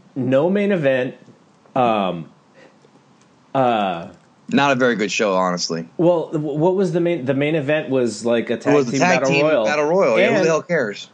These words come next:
Speaker 1: And think about this. They went to, uh, I don't know if you checked the overrun, but they, they were only, like, two minutes over the overrun.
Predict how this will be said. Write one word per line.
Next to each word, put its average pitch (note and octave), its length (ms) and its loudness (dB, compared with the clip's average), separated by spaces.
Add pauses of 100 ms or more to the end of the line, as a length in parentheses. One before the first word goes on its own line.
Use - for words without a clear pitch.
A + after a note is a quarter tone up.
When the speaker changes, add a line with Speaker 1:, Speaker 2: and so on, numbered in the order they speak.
(140)
Speaker 1:
And E3+ 580 0
think F#3+ 260 -4
about F3+ 260 -2
this. A3+ 420 -4 (400)
They E3 540 0
went E3 460 -4
to, C#3 760 -2
uh, A2 400 0
I C#3 100 2
don't D#3 120 0
know C#3+ 80 2
if C3+ 120 -6
you C3 100 0
checked - 340 -6
the A2+ 140 -2
overrun, G#2+ 640 -2
but A#2+ 240 -2
they, C#3+ 140 -2
they D3+ 220 -4
were F3+ 120 -4
only, F#3+ 240 -2
like, D3+ 240 -2
two - 180 -4
minutes C#3 300 -2
over B2+ 240 0
the G#2+ 180 0
overrun. F#2 500 -4